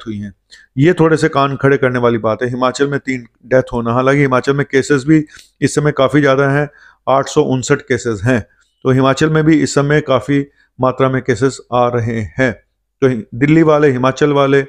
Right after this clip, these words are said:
इनको सावधान रहना चाहिए और इसके आसपास के बॉर्डर वाले। राजस्थान, ओडिशा सात सौ सत्तानवे, राजस्थान दो सौ अट्ठानवे, गुजरात छः सौ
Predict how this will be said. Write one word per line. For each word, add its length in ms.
इनको 240
सावधान 400
रहना 200
चाहिए 280
और 160
इसके 200
आसपास 360
के 100
बॉर्डर 280
वाले। 260
राजस्थान, 520
ओडिशा 400
सात 200
सौ 120
सत्तानवे, 540
राजस्थान 480
दो 100
सौ 120
अट्ठानवे, 480
गुजरात 680
छः 180
सौ 340